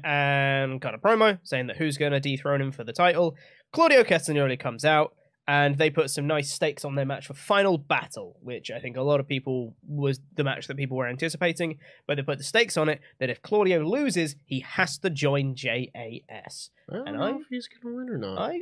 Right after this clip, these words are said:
Speaker 1: I'm quite into those stakes, honestly, because
Speaker 2: Mm-hmm.
Speaker 1: we don't know what's happening with Blackpool Combat Club right now. It seems to be kind of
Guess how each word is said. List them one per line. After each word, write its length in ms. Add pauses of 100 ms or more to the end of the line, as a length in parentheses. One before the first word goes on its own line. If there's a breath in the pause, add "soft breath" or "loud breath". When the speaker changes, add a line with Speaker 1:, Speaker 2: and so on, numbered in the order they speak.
Speaker 1:
I'm 280
quite 300
into 260
those 240
stakes, 360
honestly, 420
because 300
Speaker 2:
Mm-hmm. 80
Speaker 1:
we 80
don't 120
know 80
what's 200
happening 300
with 100
Blackpool 300
Combat 320
Club 200
right 180
now. 200
It 80
seems 180
to 60
be 80
kind 180
of 140